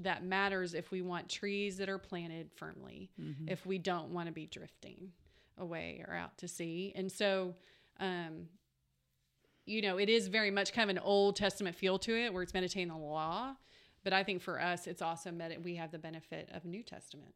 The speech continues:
Speaker 1: We have the
Speaker 2: Mm-hmm.
Speaker 1: benefit of a new covenant that we can meditate on as well. That is just as important. And,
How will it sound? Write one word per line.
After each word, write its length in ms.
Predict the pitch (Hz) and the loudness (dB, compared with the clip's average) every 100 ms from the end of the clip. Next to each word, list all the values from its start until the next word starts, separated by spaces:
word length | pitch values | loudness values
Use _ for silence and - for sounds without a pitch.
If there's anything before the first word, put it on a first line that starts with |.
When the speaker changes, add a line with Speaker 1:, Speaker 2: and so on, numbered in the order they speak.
| - | -14
Speaker 1:
We 120 | 190 | -2
have 100 | 190 | 0
the 60 | 151 | 2
Speaker 2:
Mm-hmm. 60 | 160 | 2
Speaker 1:
benefit 360 | 170 175 185 | -2 -2 -4
of 140 | - 180 | -4 -4
a 60 | |
new 240 | 170 175 262 - - _ _ _ | -2 -2 -4 -8 -18 _ _ _
covenant 440 | 185 165 160 - | -4 -2 -6 -6
that 100 | 190 | -4
we 100 | 202 | -4
can 160 | 196 175 | -2 -2
meditate 440 | 165 165 - 165 | -2 -4 -6 -6
on 340 | 160 160 160 160 _ _ _ _ | -6 -8 -10 -12 _ _ _ _
as 140 | 190 | -6
well. 220 | 175 190 170 | -2 -2 -4
That 120 | 165 | -4
is 140 | 165 | -4
just 200 | 170 - | -6 -6
as 100 | 165 | -10
important. 640 | 156 147 175 180 165 - - _ - _ _ | -12 -10 -10 -8 -12 -14 -18 _ -20 _ _
And, 340 | - 175 165 | -4 -2 -2